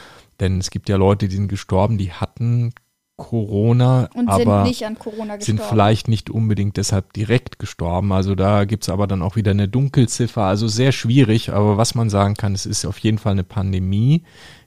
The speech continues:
Speaker 1: die die globale, also die ganze Welt erfasst hat. Ja.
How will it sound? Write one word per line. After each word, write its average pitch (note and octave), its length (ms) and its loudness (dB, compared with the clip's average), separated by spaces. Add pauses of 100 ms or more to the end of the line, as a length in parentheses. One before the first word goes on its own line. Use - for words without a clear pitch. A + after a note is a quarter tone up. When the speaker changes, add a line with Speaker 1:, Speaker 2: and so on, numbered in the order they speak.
(120)
Speaker 1:
die G2 100 -2
die G2 380 -4 (120)
globale, A2 720 0
also G2 140 -6
die F#2 100 -8
ganze F#2+ 320 -4
Welt F#2+ 380 0
erfasst - 460 -4
hat. - 200 -8
Ja. G#2 140 -4